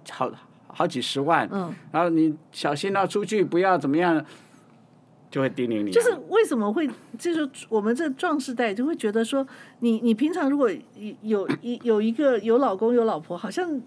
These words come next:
Speaker 2: 人家也不会觉得你会变得那个智商降低，<laughs> 但是好像另外一半一离开了，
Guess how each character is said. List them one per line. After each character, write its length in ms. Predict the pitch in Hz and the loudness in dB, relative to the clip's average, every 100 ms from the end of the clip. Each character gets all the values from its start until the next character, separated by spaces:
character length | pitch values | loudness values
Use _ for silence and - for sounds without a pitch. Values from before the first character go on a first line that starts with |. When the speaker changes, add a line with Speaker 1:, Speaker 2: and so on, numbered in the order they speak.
| - | -12
Speaker 2:
人 140 | - 233 | -2 0
家 80 | 330 | 0
也 60 | |
不 80 | 240 | 2
会 100 | 262 | 0
觉 100 | 220 | 2
得 60 | 208 | 0
你 100 | 190 | 0
会 100 | 196 | -2
变 220 | 233 202 | 0 -2
得 160 | 180 165 | -2 -4
那 100 | 185 | -4
个 100 | 175 | -8
智 220 | 160 220 | -6 -6
商 240 | 180 175 180 | -4 -6 -6
降 240 | 190 165 165 | -6 -6 -8
低， 200 | 175 180 | -8 0
<laughs> 60 | |
但 120 | - 311 | 4 6
是 100 | 415 | 6
好 140 | 277 | 6
像 220 | 196 320 | 6 6
另 140 | 302 320 | 6 6
外 200 | 320 320 | 6 6
一 40 | |
半 220 | - 311 285 | 6 4 4
一 100 | 285 | 4
离 180 | 240 | 2
开 260 | 233 311 262 | 2 2 4
了， 120 | 247 | 2